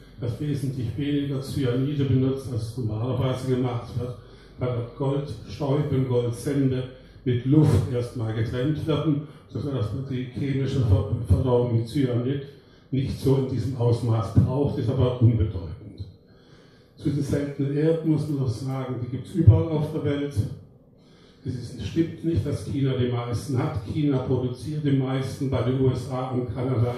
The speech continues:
ihre Produktion eingestellt hatten, weil es so giftig ist.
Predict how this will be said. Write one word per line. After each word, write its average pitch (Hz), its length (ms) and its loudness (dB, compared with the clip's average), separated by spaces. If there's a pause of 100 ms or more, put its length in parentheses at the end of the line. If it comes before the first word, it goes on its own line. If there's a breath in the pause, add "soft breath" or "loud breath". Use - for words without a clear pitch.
ihre 120 200 0
Produktion - 640 -2
eingestellt 135 760 0
hatten, 147 320 0 (420 loud breath)
weil 156 360 2 (100)
es 113 340 -4
so 120 120 4
giftig 104 440 0 (220)
ist. - 320 -12